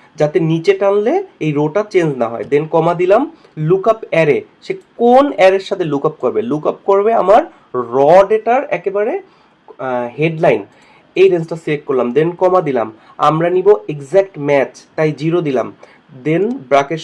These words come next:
শেষ করলাম, আবার কমা দিলাম আমার ভিলুকআপ ফর্মুলার জন্য, এখানে আবার নিব এক্সাক্ট ম্যাচ, then জিরো দিলাম, ব্র্যাকেট শেষ করলাম। এবার আমাদের রেঞ্জগুলো লক করে দেই, then আমি এন্টার প্রেস করলাম।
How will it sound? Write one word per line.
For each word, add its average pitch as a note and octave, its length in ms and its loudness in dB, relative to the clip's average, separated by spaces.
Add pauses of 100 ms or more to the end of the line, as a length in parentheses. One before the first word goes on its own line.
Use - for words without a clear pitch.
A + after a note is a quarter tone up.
শেষ F#3+ 140 0 (120)
করলাম, B2 260 -2 (520)
আবার E3+ 160 2 (120)
কমা F#3 300 4
দিলাম G3+ 220 4 (260)
আমার F3 200 4 (440)
ভিলুকআপ G3 420 -2
ফর্মুলার C#3 460 0
জন্য, A#2 120 -6 (140)
এখানে F#3+ 300 0
আবার F3+ 240 2
নিব F#3 100 -4 (120)
এক্সাক্ট C#3+ 300 -10 (120)
ম্যাচ, B2+ 180 -2 (460)
then E3+ 140 -2 (140)
জিরো E3 240 -4
দিলাম, G#3+ 200 0 (360)
ব্র্যাকেট D3+ 260 0 (100)
শেষ G#3+ 120 2 (100)
করলাম। A#2 240 0 (100)
এবার G#3+ 160 6
আমাদের G#3+ 180 2 (120)
রেঞ্জগুলো F#3 440 -2 (160)
লক D#3+ 120 2 (120)
করে C#3 180 0
দেই, A#2 120 -4 (220)
then E3 200 -2
আমি A3 120 2 (240)
এন্টার C3+ 220 -4
প্রেস C3 240 -6
করলাম। A2+ 260 -6